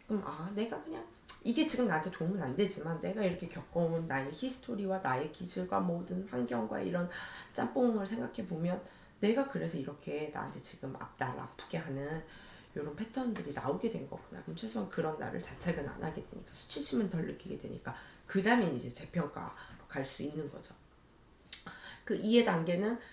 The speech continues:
가끔은 이런 걸 막 이제 서칭을 해도 '그래도 나는 지금 나의 반응이 이해가 안 돼요.'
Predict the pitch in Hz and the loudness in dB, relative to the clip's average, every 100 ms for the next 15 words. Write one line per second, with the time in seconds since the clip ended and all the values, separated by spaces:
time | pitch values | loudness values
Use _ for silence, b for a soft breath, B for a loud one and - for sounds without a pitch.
0 | B 175 - 180 180 160 156 160 175 214 | B -10 -2 0 2 2 -2 0 2 0
1 | 269 269 185 170 233 233 - 208 214 214 | 0 0 2 2 0 2 2 2 0 -2
2 | 220 - 269 269 240 180 175 185 - 196 | -2 2 2 4 4 4 2 0 -2 -2
3 | - - 208 214 190 180 180 170 175 190 | -2 -2 0 0 0 0 0 -4 -4 -2
4 | 190 165 | 2 2